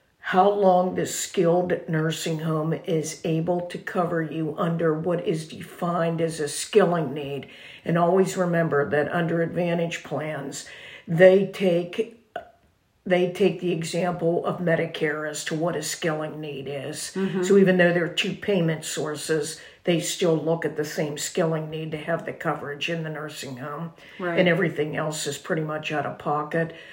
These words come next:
Speaker 1: unless it's a hospital discharge, and we talked about the skilled home care need.
Speaker 2: Right.
Speaker 1: But yes, there's a lot of, if you will, lingo out there
Speaker 2: Mm-hmm.
Speaker 1: that it's hard, as you used a great word at the beginning, Kate, navigate the system.
Speaker 2: Mm-hmm.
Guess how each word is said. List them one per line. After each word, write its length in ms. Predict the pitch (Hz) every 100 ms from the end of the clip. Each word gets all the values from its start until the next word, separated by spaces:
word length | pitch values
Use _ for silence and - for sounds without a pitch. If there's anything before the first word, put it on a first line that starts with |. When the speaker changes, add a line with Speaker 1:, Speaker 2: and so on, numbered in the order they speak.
| -
Speaker 1:
unless 480 | 175 170 175 165 -
it's 180 | 151 165
a 60 | 160
hospital 560 | 160 160 - 147 131
discharge, 580 | 151 147 - 147 156 160
and 100 | 156
we 120 | 160
talked 340 | 156 160 160 151
about 360 | 143 147 139
the 100 | 135
skilled 480 | 135 - 156 147 160
home 260 | 156 170 165
care 340 | - 139 -
need. 360 | - 117 127 - - _
Speaker 2:
Right. 540 | 202 196 185 180 180 180
Speaker 1:
But 340 | 175 165 - - _ _ - -
yes, 380 | 202 185 - -
there's 220 | 190 151
a 80 | 170
lot 380 | 160 175 202 220
of, 280 | 175 - -
if 200 | 214 190
you 160 | 190 165
will, 380 | 170 160 156 151
lingo 540 | 190 185 180 180 180
out 360 | 180 185 180 -
there 420 | 180 180 208 202
Speaker 2:
Mm-hmm. 440 | 214 180 220 - -
Speaker 1:
that 160 | 180
it's 240 | 170 165 -
hard, 480 | 180 175 175 175 185 196
as 240 | 175 156 165
you 240 | 180 175
used 460 | 196 180 190 160 175
a 40 |
great 420 | 143 175 175 170
word 240 | 180 170 165
at 100 | 160
the 80 | 165
beginning, 540 | 165 175 160 160 -
Kate, 340 | - 165 -
navigate 720 | 180 180 190 185 185 180 180
the 80 | 196
system. 720 | - 202 196 214 196 196 180 202
Speaker 2:
Mm-hmm. 340 | 196 190